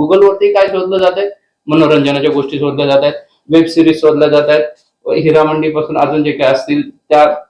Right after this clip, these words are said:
चांगल्या आहेत, जे काय त्यांच्या त्यांच्या ठिकाणावरती जे लोक चांगली आहेत, परंतु याच्यावरती रिसर्च होतोय. मग युवक करतात काय? युवक फक्त रील्स बनवण्यामध्ये बिझी आहे, बाकी काहीच करत नाही.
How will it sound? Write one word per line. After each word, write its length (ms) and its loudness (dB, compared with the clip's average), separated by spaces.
चांगल्या 280 4
आहेत, 220 0
जे 140 -4
काय 160 -2
त्यांच्या 260 -4
त्यांच्या 260 -4
ठिकाणावरती 540 -2
जे 120 4
लोक 180 2
चांगली 340 0
आहेत, 120 -2
परंतु 260 -2
याच्यावरती 440 2
रिसर्च 400 -6
होतोय. 260 -14
मग 140 -4
युवक 280 2
करतात 220 0
काय? 240 -4
युवक 280 -4
फक्त 200 -8
रील्स 440 -2
बनवण्यामध्ये 600 -2
बिझी 340 -2
आहे, 180 -2
बाकी 240 -2
काहीच 320 -4
करत 300 0
नाही. 180 -4